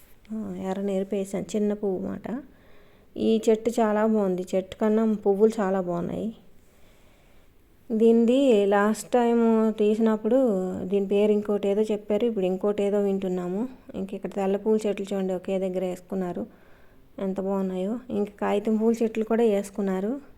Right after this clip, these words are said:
కాగితం పూల చెట్లు కూడా పైకి వెళ్ళి ఎంత అందంగా పూసాయో, చాలా బాగా పూసాయి.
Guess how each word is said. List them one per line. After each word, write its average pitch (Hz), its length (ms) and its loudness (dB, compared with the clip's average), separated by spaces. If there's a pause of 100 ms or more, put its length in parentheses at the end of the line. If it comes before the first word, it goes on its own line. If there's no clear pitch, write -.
(1000)
కాగితం 208 300 2
పూల 233 280 4
చెట్లు 226 200 -2
కూడా 226 160 2
పైకి 220 500 -2
వెళ్ళి 220 220 4
ఎంత 202 380 0
అందంగా 208 360 0
పూసాయో, 208 540 0
చాలా 190 360 -2
బాగా 196 160 -2
పూసాయి. 190 500 -4